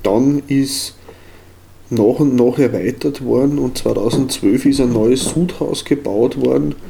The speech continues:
zweitausendacht vorher nur ein neues Brauhaus und die sind dann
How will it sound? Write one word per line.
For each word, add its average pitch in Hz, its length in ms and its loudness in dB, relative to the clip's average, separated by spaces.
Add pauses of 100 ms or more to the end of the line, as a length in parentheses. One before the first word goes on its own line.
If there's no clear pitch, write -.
(400)
zweitausendacht 120 680 0
vorher 123 360 0
nur 131 160 2
ein 123 80 2
neues 113 300 2
Brauhaus 127 840 0 (540)
und 120 220 -4
die 123 80 2
sind 113 320 0
dann 120 320 0